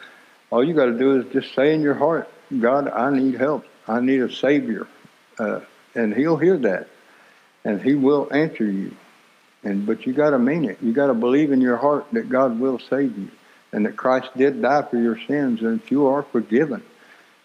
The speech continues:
and that he is risen. And if you believe that, verse ten there says, "With your mouth confession is made unto salvation."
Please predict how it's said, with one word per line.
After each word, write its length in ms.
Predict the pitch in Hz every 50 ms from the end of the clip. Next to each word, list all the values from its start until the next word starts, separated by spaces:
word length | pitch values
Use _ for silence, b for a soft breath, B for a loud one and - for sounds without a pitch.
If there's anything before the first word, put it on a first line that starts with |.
| _ -
and 140 | 104 101 107
that 120 | - -
he 160 | 123 135 143
is 160 | 139 131 113
risen. 540 | 107 113 139 160 165 - 123 104 92 82 - - - _ _ - _ _ _ _ _ _ _ _ _ _ _ _ _ _ -
And 100 | - 104 101
if 80 | -
you 120 | 120 131 127
believe 420 | 123 127 123 131 147 156 143 135
that, 320 | 147 151 165 165 - -
verse 280 | - 233 254 139 - - -
ten 240 | - 160 165 170 151
there 220 | 135 131 123 120
says, 320 | - - 135 135 131 127 120 - - - B B B B B B B B B B -
"With 180 | 127 123 120 -
your 100 | 127 117
mouth 420 | 117 117 139 156 156 127 - - -
confession 560 | - 120 110 - - 135 - - - 127 117
is 120 | 113 110
made 260 | 123 123 127 127 123
unto 200 | 127 127 123 113
salvation." 720 | 113 - - 127 123 123 113 117 131 143 139 - - - -